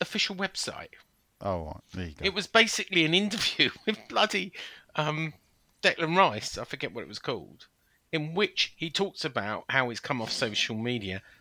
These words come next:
Speaker 1: and how he had a meeting with the players before the game.
Speaker 2: Yeah,
Speaker 1: So
Speaker 2: right.
Speaker 1: it was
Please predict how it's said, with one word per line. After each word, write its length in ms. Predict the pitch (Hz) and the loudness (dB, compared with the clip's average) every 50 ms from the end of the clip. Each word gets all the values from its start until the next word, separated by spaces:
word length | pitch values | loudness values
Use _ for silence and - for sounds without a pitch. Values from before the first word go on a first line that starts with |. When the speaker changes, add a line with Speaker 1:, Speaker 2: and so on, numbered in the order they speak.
| _ - | _ -2
Speaker 1:
and 120 | - 147 143 | 0 0 2
how 220 | 131 147 160 156 147 | 4 6 6 6 6
he 80 | 143 135 | 4 4
had 200 | 139 143 143 147 | 4 4 4 4
a 60 | 147 | 2
meeting 640 | 143 139 147 151 139 - - 131 95 95 92 104 - _ _ - | 4 4 4 2 2 0 -2 -2 -2 -2 -6 -10 -10 _ _ -2
with 160 | 135 127 - | -2 -2 -2
the 60 | - | -2
players 520 | - - 165 175 185 165 113 90 90 87 - | 0 4 4 6 6 4 2 -2 -6 -10 -10
before 340 | - - 120 - 147 147 143 | -10 -10 -6 -2 -2 -2 0
the 80 | 139 | 0
game. 440 | 147 - 196 262 269 214 110 92 95 - _ _ _ _ _ - - - | 2 2 2 2 2 -2 -4 -6 -10 -14 _ _ _ _ _ -20 -16 -12
Speaker 2:
Yeah, 100 | 92 87 | -2 4
Speaker 1:
So 160 | 85 - 98 | 6 6 6
Speaker 2:
right. 200 | 95 82 - - - | 6 4 -4 0 4
Speaker 1:
it 160 | - 101 95 | 6 6 6
was 200 | 85 - - - | 6 2 0 -2